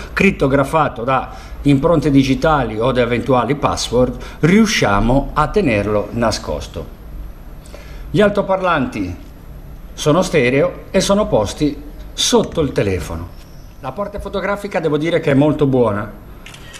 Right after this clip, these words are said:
Scatto veloce, messa a fuoco rapida, H D R presente con automatico on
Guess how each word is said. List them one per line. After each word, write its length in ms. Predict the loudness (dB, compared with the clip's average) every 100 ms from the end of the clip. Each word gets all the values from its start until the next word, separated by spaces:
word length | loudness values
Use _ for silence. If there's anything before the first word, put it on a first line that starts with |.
| -20 -16
Scatto 800 | -8 0 2 0 0 -2 0 -4 -2
veloce, 640 | 2 4 4 2 2 2
messa 460 | 4 2 0 0
a 20 | 0
fuoco 460 | 2 2 2 2
rapida, 520 | 2 0 -2 -6 -8 -10 -18 -18 -8 0
H 320 | 0 0 -2
D 60 | 0
R 460 | 0 2 0 -2 -10 -20 -20 -20 -18 -20 -20 -20 -20 -6
presente 580 | 0 2 4 4 4 2
con 240 | 2 4
automatico 640 | 4 2 2 2 0 0 0
on 560 | 2 2 2 -2 -6